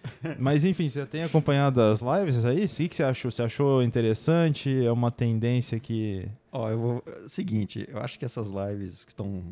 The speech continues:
Speaker 2: sendo feitas aí pelos cantores é, é, é de muito bom uso,
Speaker 1: Uhum.
Speaker 2: né?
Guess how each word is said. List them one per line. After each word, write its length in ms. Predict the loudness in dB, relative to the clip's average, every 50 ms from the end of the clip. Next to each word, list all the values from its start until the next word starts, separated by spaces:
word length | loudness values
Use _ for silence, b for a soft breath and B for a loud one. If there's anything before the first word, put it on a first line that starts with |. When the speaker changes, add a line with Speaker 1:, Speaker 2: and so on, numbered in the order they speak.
| -14
Speaker 2:
sendo 240 | _ -10 -8 -8 -8
feitas 360 | -8 -8 -10 -10 -10 -10 -10
aí 60 | -10 -10
pelos 200 | -10 -12 -14 -10
cantores 500 | -10 -12 -10 -8 -10 -10 -8 -10 -8 -6
é, 320 | -6 -6 -6 -6 -8 -12 -14 -16 -14
é, 160 | -12 -12 -12 -12 -8
é 60 | -8 -6
de 120 | -6 -4
muito 260 | -4 -4 -4 -4 -6
bom 240 | -6 -6 -4 -4 -4
uso, 320 | -4 -4 -6 -6 -8 -14 -14 _ _ -4
Speaker 1:
Uhum. 240 | 0 2 2 4 4
Speaker 2:
né? 200 | 4 2 2 0